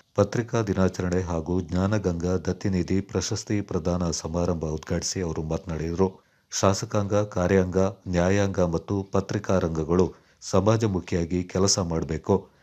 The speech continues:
ವಿಶೇಷವಾಗಿ ಪತ್ರಿಕಾ ರಂಗ ಸಮಾಜದ ಆಗುಹೋಗುಗಳನ್ನ ವಿಭಿನ್ನತೆಯಿಂದ ನೋಡಿ ಸ್ಪಷ್ಟತೆಯಿಂದ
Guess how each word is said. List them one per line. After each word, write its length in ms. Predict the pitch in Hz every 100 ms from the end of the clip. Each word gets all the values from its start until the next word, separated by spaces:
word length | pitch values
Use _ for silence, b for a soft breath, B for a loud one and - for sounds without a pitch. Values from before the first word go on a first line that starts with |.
| B -
ವಿಶೇಷವಾಗಿ 720 | 98 - 113 110 92 92 104
ಪತ್ರಿಕಾ 600 | 104 101 98 117 113 101
ರಂಗ 240 | 90 85 90
ಸಮಾಜದ 840 | 90 - 87 95 95 87 92 98 B B B -
ಆಗುಹೋಗುಗಳನ್ನ 920 | 92 110 117 104 104 98 87 90 95 90 71 B _ 101
ವಿಭಿನ್ನತೆಯಿಂದ 840 | 101 98 117 113 104 107 90 87
ನೋಡಿ 460 | 90 90 85 90 104
ಸ್ಪಷ್ಟತೆಯಿಂದ 760 | - - 101 - 113 92 85